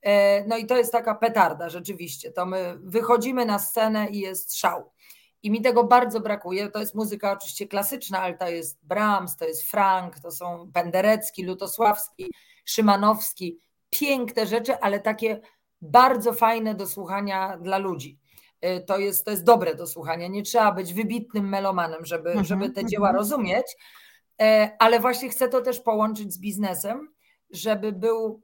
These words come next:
Speaker 1: partner trasy, bo ja chcę przywrócić troszkę w skali ogólnopolskiej to, że moim zdaniem bardzo się zapadła taka synergia biznesu i sztuki,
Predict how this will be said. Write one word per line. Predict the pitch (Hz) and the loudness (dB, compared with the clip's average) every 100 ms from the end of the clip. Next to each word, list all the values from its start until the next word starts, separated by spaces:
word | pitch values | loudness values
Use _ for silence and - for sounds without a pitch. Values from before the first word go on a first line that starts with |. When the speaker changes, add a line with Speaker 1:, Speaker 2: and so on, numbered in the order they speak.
| _ | _
Speaker 1:
partner | 226 226 233 208 202 - | 4 4 0 -4 -4 2
trasy, | 208 214 180 - 185 240 - _ _ - | 4 4 2 -4 -4 -4 -4 _ _ -20
bo | 151 208 214 208 202 - _ _ _ _ _ - | 0 4 6 6 2 -6 _ _ _ _ _ -2
ja | 226 | 0
chcę | 226 - 240 | 0 0 -2
przywrócić | - - 220 196 294 - 220 180 - - _ | -2 -6 -4 -2 -2 -4 -8 -10 -12 -16 _
troszkę | - 220 233 - - 208 202 202 - _ _ _ _ _ _ | -4 0 0 -2 0 2 2 -2 -8 _ _ _ _ _ _
w | - - | -12 -6
skali | - - 262 277 | -2 4 4 4
ogólnopolskiej | 233 185 214 208 202 240 254 - 196 185 | 2 2 -2 -2 0 0 -2 -6 -10 -12
to, | - 233 240 | 0 2 2
że | - 220 214 208 208 - | 2 2 2 0 -4 -10
moim | 196 214 285 269 | 2 2 2 -2
zdaniem | 208 180 196 190 196 196 170 | -6 -2 -2 -2 -8 -8 8
bardzo | 233 247 233 214 | 10 10 4 -6
się | 208 208 | -8 -6
zapadła | 190 196 - 214 202 170 160 | -4 -6 0 2 2 -4 -8
taka | 170 180 | -8 -6
synergia | 180 - 196 202 208 190 202 196 190 _ _ | -6 -4 -2 -2 -4 -4 -2 -2 -4 _ _
biznesu | 175 202 214 240 233 | -6 -4 -2 -2 -2
i | 196 | -8
sztuki, | - 202 156 - 165 220 | -8 -8 -10 -10 -12 -12